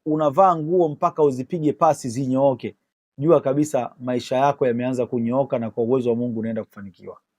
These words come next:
Ni kitu cha ajabu sana mimi nilikiona. Kumbe kuna theory ambazo wewe unaweza usizielewe. Nikasema, "Kumbe, kumbe kweli." Nili-, ilinifikirisha sana. Nilikuwa kwa muda wa miaka kumi na tatu mimi navaa nguo kama navaa malonyalonya.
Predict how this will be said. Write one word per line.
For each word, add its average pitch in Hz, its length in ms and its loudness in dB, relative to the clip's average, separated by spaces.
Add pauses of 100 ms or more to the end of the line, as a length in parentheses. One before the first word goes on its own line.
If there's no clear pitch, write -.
(800)
Ni 131 140 2
kitu 143 260 0
cha 135 220 6
ajabu 131 480 4
sana 147 380 0
mimi 135 180 -10
nilikiona. 113 540 -8 (460)
Kumbe 208 220 4
kuna 160 340 -2 (580)
theory 233 380 6
ambazo 185 320 -4
wewe 214 100 2
unaweza 202 260 -4
usizielewe. 151 680 -6
Nikasema, 202 440 -16
"Kumbe, 277 340 -18
kumbe 254 300 -12
kweli." 185 480 -10 (960)
Nili-, 190 220 8
ilinifikirisha 220 880 6
sana. 180 240 2
Nilikuwa 240 400 4
kwa 277 160 -2
muda 311 140 2
wa 277 60 6
miaka 247 180 -4
kumi 277 200 -6
na 254 120 -2
tatu 247 320 0
mimi 269 180 -4
navaa 233 340 2
nguo 233 280 2
kama 240 260 0
navaa 220 240 4
malonyalonya. 202 640 0